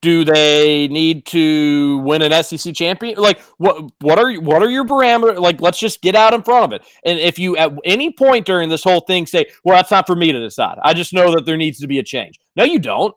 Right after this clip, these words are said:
You're just a child, and you're upset, and you're having a tough time figuring out how dealing with your emotions. And ultimately, that's what so much of this comes back with. Can you imagine half these fans, Roush, throughout, like, the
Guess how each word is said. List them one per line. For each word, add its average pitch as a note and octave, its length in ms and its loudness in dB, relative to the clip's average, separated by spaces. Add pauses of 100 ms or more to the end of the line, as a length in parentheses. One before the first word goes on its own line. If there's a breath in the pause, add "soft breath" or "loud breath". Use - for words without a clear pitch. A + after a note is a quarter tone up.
(120)
You're E3 160 -2
just G#3 200 -4
a E3+ 40 -8
child, C3+ 720 -2
and D#3+ 100 -2
you're F3+ 160 0
upset, G#3 460 0
and C3+ 100 -8
you're D#3 140 -4
having F3+ 180 2
a C#3 60 -6
tough G3 240 -4
time G3 260 0
figuring F3+ 380 -2
out F3 160 0
how E3 120 4
dealing D#3+ 380 -4
with D3+ 160 -8
your D3+ 120 -2
emotions. A2 540 -6 (380)
And D#3+ 100 0
ultimately, G3+ 580 0
that's E3+ 200 0
what E3+ 140 -8
so E3 120 -2
much D#3 220 -4
of C#3+ 80 -6
this C3+ 140 -8
comes B2+ 240 -8
back G#2+ 260 -4
with. D#2+ 200 -18 (380 soft breath)
Can C4+ 160 -2
you A#4 120 2
imagine E3+ 520 2
half C#3+ 320 2
these E3 220 -12
fans, D#3 380 -4
Roush, D#3 400 2 (440)
throughout, D3 360 2
like, C3+ 220 -2 (260)
the B2 320 -2